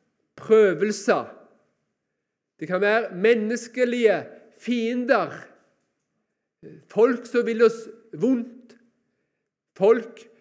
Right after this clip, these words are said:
som vil at vi skal bli dratt vekk ifra Jesus og miste det åndelige liv. Det kan være ytre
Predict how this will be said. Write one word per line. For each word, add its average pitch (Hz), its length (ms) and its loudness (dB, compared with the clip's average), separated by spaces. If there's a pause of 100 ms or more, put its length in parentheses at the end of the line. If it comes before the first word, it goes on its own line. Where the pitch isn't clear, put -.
(120)
som 208 160 -4
vil 233 220 0
at 233 160 -2
vi 220 60 -6
skal 220 200 -2
bli 226 160 -4
dratt 220 240 -2
vekk - 440 -2 (340)
ifra 214 240 0
Jesus 247 720 -2 (320)
og 180 100 -8
miste 233 440 -2
det 240 200 -2
åndelige 233 680 2
liv. 220 460 -4 (420)
Det 190 100 -16
kan 220 180 -2
være 226 280 0 (400)
ytre 233 640 -4